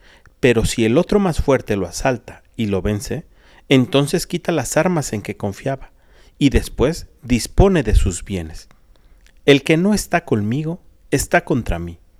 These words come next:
y el que no recoge conmigo desparrama. Cuando el espíritu inmundo sale de un hombre,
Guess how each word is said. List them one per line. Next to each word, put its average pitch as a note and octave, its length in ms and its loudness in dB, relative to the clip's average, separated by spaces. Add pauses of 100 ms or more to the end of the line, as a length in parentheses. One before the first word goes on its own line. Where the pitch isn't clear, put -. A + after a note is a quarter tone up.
(580)
y B2+ 200 4
el A2 160 2
que G2+ 140 -2
no B2 160 2
recoge F3 480 -2
conmigo C#3 600 -4 (300)
desparrama. G#2+ 840 -2 (840)
Cuando E3 220 4
el E3 80 6
espíritu C3+ 460 0
inmundo D#3 420 2
sale D3+ 320 2
de A2+ 100 0
un A#2+ 180 0
hombre, A#2+ 400 -2